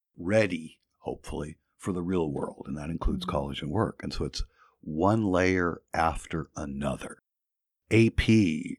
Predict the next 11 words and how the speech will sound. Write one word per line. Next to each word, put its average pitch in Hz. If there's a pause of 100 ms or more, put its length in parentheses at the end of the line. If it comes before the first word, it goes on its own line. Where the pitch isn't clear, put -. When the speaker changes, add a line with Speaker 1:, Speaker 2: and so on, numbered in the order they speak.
Speaker 1:
advanced 87
placement 98
classes, 69
Speaker 2:
Mm-hmm. 78
Speaker 1:
remedial 107
classes, - (460)
everything. 113
You -
know, -
athletics 107
alone 82